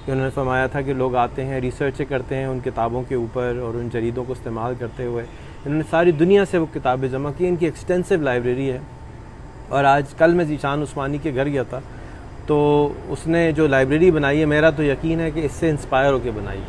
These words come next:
क्योंकि जो library का size उसने बनाया माशाल्लाह वो भी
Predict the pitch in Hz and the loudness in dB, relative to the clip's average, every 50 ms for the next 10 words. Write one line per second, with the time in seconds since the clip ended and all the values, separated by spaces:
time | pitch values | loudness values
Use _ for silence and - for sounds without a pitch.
0 | - - - - - - - - 147 147 160 170 160 151 165 165 165 165 151 139 | -10 -10 -10 -10 -10 -8 -2 -2 -2 2 4 2 4 4 4 6 6 6 6 6
1 | 139 139 135 147 151 165 175 151 160 151 - 147 151 156 151 147 135 - 180 196 | 6 4 4 4 6 4 4 4 2 0 2 2 4 4 2 2 0 0 0 0
2 | 175 165 151 143 143 143 143 139 131 - 147 143 143 147 147 143 147 147 147 160 | 2 2 2 2 2 2 0 0 -2 -2 -2 0 0 2 2 2 2 4 4 4
3 | 156 | 4